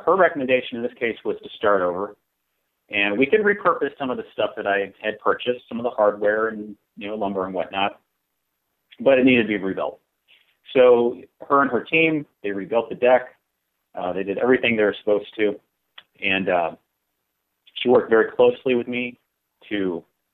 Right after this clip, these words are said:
figure out what it is that I wanted out of the deck, uh, figured out, you know, space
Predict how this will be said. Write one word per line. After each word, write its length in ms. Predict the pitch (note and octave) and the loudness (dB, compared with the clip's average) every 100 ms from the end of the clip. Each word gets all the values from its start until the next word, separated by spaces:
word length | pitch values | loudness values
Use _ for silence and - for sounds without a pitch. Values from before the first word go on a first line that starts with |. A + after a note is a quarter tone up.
| _ _ | _ _
figure 220 | B2 G#2+ | 0 4
out 180 | G2 G2 | 2 0
what 140 | G#2+ | -2
it 120 | A2 A2 | 0 0
is 180 | G#2+ - | -2 -2
that 100 | F2+ | -2
I 60 | |
wanted 380 | F2 F#2 G2 G#2 | 0 -2 0 2
out 140 | G#2 G2 | 2 0
of 60 | |
the 60 | G2 | -4
deck, 280 | G#2 G2+ - _ _ _ _ _ _ | -2 -2 -4 _ _ _ _ _ _
uh, 280 | F2 D#2+ D2+ - _ _ _ _ | -10 -10 -12 -18 _ _ _ _
figured 200 | - G2+ G2 | 0 2 4
out, 240 | F#2 - | 0 -2
you 100 | G2 | -14
know, 140 | D#2+ D2+ _ _ _ _ - | -16 -18 _ _ _ _ -12
space 220 | - B2 | 0 0